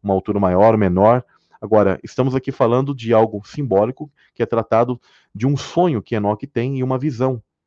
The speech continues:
que Deus dá a ele. Eu acho muito importante e interessante como ele vai traçando as duas linhagens principais paralelas desde o início do mundo.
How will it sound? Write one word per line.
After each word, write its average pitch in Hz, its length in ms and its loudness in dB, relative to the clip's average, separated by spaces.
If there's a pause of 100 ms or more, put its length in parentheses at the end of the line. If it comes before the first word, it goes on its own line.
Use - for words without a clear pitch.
(100)
que - 140 -16
Deus 107 240 -2
dá 113 140 2
a 107 60 2
ele. 95 260 0 (420)
Eu 107 60 0
acho 107 200 -2
muito 139 200 -4
importante 139 560 -2
e 135 100 -4
interessante 135 640 -2
como 143 220 -4
ele 135 80 0
vai 120 160 2
traçando 139 680 -2 (300)
as 101 180 -4
duas 139 220 0
linhagens 117 500 -4
principais 135 580 -4
paralelas 107 560 -2
desde 127 320 -2
o 135 60 -4
início 110 320 -6
do 127 80 -4
mundo. 113 340 -6